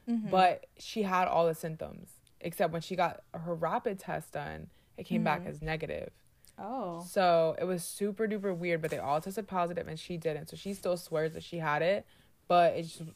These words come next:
Speaker 2: it was probably a false negative, you know?
Speaker 1: Yeah.
Speaker 2: So, and that goes to show, and I,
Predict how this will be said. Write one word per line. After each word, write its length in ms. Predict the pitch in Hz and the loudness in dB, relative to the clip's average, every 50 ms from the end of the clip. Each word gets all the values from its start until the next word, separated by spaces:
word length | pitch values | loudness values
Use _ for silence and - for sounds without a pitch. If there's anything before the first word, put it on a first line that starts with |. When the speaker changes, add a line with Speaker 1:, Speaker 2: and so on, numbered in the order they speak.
| - - | -12 -6
Speaker 2:
it 100 | - 160 | -4 -2
was 140 | 160 156 156 | -2 -4 -4
probably 240 | - - 170 160 151 | -6 -6 -4 -2 -2
a 60 | 151 | -2
false 300 | - - 139 143 156 - - | -2 -4 -4 -4 -6 -8 -10
negative, 420 | 151 147 - - - - - - 175 | -10 -10 -10 -10 -10 -10 -12 -12 -12
you 120 | 175 165 160 | -10 -8 -6
know? 320 | 156 147 147 151 175 202 185 | -6 -6 -6 -8 -8 -10 -10
Speaker 1:
Yeah. 540 | - 190 180 185 208 240 262 277 262 226 202 185 185 | -10 -10 -8 -8 -8 -8 -8 -6 -8 -8 -8 -2 2
Speaker 2:
So, 440 | 180 170 165 160 156 156 156 165 - - - - - | 4 4 6 6 6 4 2 0 -4 -12 -14 -4 0
and 160 | 208 208 208 | 0 4 6
that 200 | 226 240 - - | 6 4 4 4
goes 220 | - 294 302 277 - | 4 2 2 2 0
to 60 | - | -4
show, 500 | 233 - - - 185 175 175 180 185 - - | -6 -4 -2 0 2 4 4 4 2 0 -2
and 140 | 180 180 180 | -4 -2 -2
I, 160 | 175 170 | -2 -2